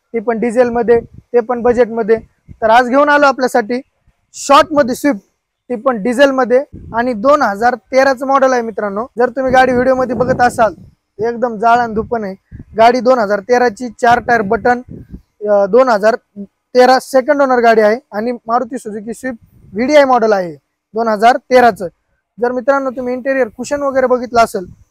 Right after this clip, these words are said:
व्हिडिओमध्ये बघतच असाल, cushion tight कंडिशनला आहे, इंजिन एकदम कडक कंडिशनला आहे, Engine, suspension, gearbox. तुम्ही या चारही गोष्टी जर बघत असाल, त्या गोष्टीबद्दल आपली जिम्मेदारी.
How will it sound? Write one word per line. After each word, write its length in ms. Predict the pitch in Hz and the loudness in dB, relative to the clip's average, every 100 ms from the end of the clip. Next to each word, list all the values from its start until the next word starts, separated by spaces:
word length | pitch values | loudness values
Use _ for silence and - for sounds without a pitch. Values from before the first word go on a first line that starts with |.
| _ | _
व्हिडिओमध्ये 460 | 190 214 240 240 220 | -4 2 2 2 -2
बघतच 300 | 226 233 233 | -2 -2 -2
असाल, 300 | 226 214 202 | -2 -2 -10
cushion 380 | - 220 240 226 | -12 -14 -12 -6
tight 220 | 226 226 - | -4 -4 -6
कंडिशनला 500 | 226 208 233 220 220 | -12 -10 -6 2 4
आहे, 80 | 226 _ _ _ 226 | 2 _ _ _ 0
इंजिन 240 | 262 285 302 262 | 2 0 -2 -4
एकदम 340 | 233 302 285 | -2 0 2
कडक 260 | 285 269 262 | 2 0 -2
कंडिशनला 460 | 254 240 247 226 | -8 -6 -2 0
आहे, 360 | 240 _ _ 220 | 0 _ _ -6
Engine, 320 | 247 254 254 - _ _ | -4 -2 -4 -8 _ _
suspension, 760 | - 240 - 254 247 254 254 254 190 175 | -12 -12 -8 -6 -4 -2 -4 -6 -12 2
gearbox. 460 | 262 240 220 - | 2 4 2 -2
तुम्ही 440 | - - _ 240 233 | -18 -20 _ -10 -8
या 60 | |
चारही 320 | 214 262 262 269 | -4 -2 -2 -2
गोष्टी 300 | 262 - 247 | -6 -6 -4
जर 120 | 247 | -2
बघत 300 | 247 254 240 | -2 -2 -4
असाल, 260 | 233 233 214 - _ _ - | -4 -4 -8 -20 _ _ -2
त्या 120 | 254 | 0
गोष्टीबद्दल 560 | 254 240 247 240 247 240 | 0 -4 -4 -4 -2 -2
आपली 300 | 233 233 247 | -2 -2 -6
जिम्मेदारी. 500 | 240 240 233 226 | -6 -4 -2 -2